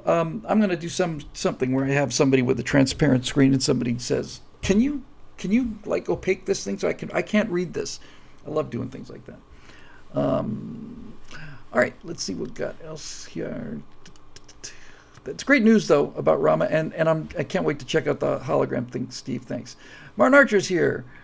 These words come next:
"I contend the best American car is a Dodge Challenger." We had that conversation last week. Here's some pictures. Um, uh, let's see, you know, your links on Independent.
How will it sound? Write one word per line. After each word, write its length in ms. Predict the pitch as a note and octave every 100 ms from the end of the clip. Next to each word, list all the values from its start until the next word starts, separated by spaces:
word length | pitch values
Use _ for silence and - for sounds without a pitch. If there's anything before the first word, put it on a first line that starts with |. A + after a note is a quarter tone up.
| - - -
"I 100 | D#3+
contend 320 | E3+ G3 F#3
the 80 | F3
best 280 | F#3 F3+ -
American 360 | F3 F3 -
car 160 | - F#3
is 140 | D3
a 60 | C#3+
Dodge 300 | - E3 -
Challenger." 400 | A#3 B3 A#2+ A#2+
We 100 | A#2+
had 100 | A#2+
that 100 | B2+
conversation 500 | - C3 C3 C3+ -
last 220 | - -
week. 220 | - - - - - - -
Here's 140 | C#3
some 80 | A#2+
pictures. 380 | D#3 D#3 F3 - - - - -
Um, 640 | C#3 C#3 C#3 C#3 C3+ C3+ - - - _ _ - _ - - - -
uh, 1500 | C3 C3+ C3+ C3 C3+ C3+ C3+ C3+ - C2 C2 C2 - - B1+ B1+ C2 B2+ B2+ C3+
let's 220 | B2 -
see, 380 | - C#3 C3+ B2+
you 120 | A2+
know, 120 | C3
your 280 | C3 B2+ B2+ C3 A#2 B2 G#2+ C3+ C3+ -
links 260 | C#3 C#3+ C#3+
on 100 | D#3
Independent. 500 | E3+ C#3 E3 D#3